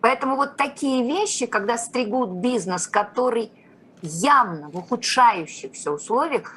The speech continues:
меня, кстати, ваши слушатели точно не поддержат, так этим богатым и надо, скажут. Так, извините, там вопрос не про богатых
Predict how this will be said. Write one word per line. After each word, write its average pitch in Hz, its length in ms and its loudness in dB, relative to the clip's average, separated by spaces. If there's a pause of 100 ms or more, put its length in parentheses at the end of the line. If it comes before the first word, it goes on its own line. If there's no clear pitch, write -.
меня, 254 240 2
кстати, 254 260 -6
ваши 226 220 2
слушатели 247 480 -2
точно 202 400 -4
не 160 140 -4
поддержат, 175 560 -2
так 202 180 2
этим 180 240 -4
богатым 175 480 0
и 170 40 0
надо, 127 360 -2
скажут. - 420 -10 (400)
Так, - 220 0 (100)
извините, 233 520 -2
там 214 240 2
вопрос 233 340 0
не 214 80 0
про 220 160 -4
богатых 208 680 0